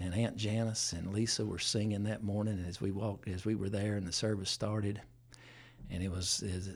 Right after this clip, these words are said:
Kim went forward and, uh, she got saved, and I was just right behind her. It's like, you know, this, this is it.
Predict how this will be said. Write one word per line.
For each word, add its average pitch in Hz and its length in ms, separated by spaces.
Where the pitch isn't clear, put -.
Kim 104 240
went 98 180
forward 90 420
and, 85 320
uh, 82 160
she 95 240
got 90 220
saved, 92 340
and 82 80
I 90 120
was 87 120
just 82 160
right 92 220
behind 90 400
her. 87 80
It's 87 240
like, 85 260
you 95 80
know, 85 140
this, 101 320
this 107 320
is - 180
it. 92 400